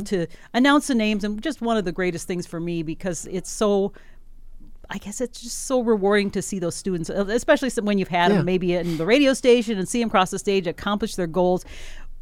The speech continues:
Speaker 2: And it used to be two, uh, well, actually three. It used to be at nine o'clock,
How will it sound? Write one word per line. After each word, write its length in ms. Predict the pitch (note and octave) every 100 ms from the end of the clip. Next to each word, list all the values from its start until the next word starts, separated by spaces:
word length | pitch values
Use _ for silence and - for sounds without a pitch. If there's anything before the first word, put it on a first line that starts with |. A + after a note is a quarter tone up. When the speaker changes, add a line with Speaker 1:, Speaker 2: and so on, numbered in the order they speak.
| -
Speaker 2:
And 140 | A#3+
it 40 | C4
used 220 | E4 -
to 80 | G4
be 240 | E4 D4 -
two, 480 | - E4+ E4+ F4 E4+ - - - - - -
uh, 160 | A3+ G3+
well, 60 |
actually 260 | C4+ C#4+ C4+
three. 320 | - C4+ F#3
It 40 |
used 200 | F3 G3+
to 60 | -
be 100 | F3+
at 60 | D#3+
nine 220 | A3+ D#4
o'clock, 520 | D4+ D4 C4+ C4+ C4+